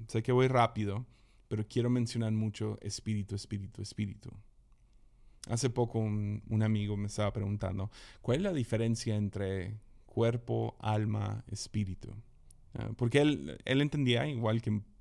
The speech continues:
o sea, creo que es obvio, cuerpo es lo material, ¿no? Son nuestros órganos, es nuestra piel, es, es lo material de nosotros. O sea, los cinco sentidos, ¿no? Lo puedo tocar, re-, oler, probar. O sea, tenemos sentidos físicos.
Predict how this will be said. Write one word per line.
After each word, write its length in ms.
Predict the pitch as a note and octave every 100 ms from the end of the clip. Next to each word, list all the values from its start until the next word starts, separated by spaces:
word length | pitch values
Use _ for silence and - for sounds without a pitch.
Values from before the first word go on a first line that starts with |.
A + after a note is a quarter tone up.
| -
o 100 | A2+
sea, 180 | G2
creo 220 | F#2+ A2 A2
que 80 |
es 60 | A2
obvio, 320 | C3 A#2+ A2+ - - -
cuerpo 440 | - D#3+ E3+ E3+ C#3+
es 120 | C3
lo 100 | C3
material, 560 | A#2+ A#2 G#2 G2 F2+ G2+
¿no? 200 | A2+ B2
Son 180 | A2+
nuestros 280 | A2 - G#2
órganos, 600 | C#3 C#3+ C#3 C#3 C3+ B2
es 100 | G#2+
nuestra 260 | G#2+ G2+ -
piel, 520 | - C3+ C3+ C3 B2+
es, 280 | A2 A2 - - - -
es 120 | B2+
lo 100 | B2+
material 560 | C#3+ B2 A#2+ A2+ A2+ A2
de 100 | G#2
nosotros. 540 | G#2 G#2 F#2+ - G#2+
O 60 | G#2+
sea, 280 | G#2+ G#2 F#2+ - - -
los 240 | A2+ A#2
cinco 340 | - D3+ C#3
sentidos, 720 | C3 B2+ A#2+ A#2+ B2 G#2 F2+ A2
¿no? 140 | A2
Lo 140 | A2+ G2+
puedo 160 | G#2+
tocar, 580 | - G#2 A2+ A2+ A2 G#2+ -
re-, 420 | G#2 G#2+ F2+ D#2+ G2 - F#2+ -
oler, 680 | A2+ A2+ A2 G#2+ A2 A2+ -
probar. 840 | A2+ A2 G#2+ G#2 G#2+ G#2 G#2+ A2+ - - - -
O 140 | G#2+
sea, 160 | A2+ A2 G2+ -
tenemos 420 | B2+ B2+ C3 A#2+
sentidos 920 | - A2 A2 G#2+ B2 B2 A#2+ A#2 -
físicos. 1160 | - - - C#3+ A#2+ A2+ G#2 F#2 - - -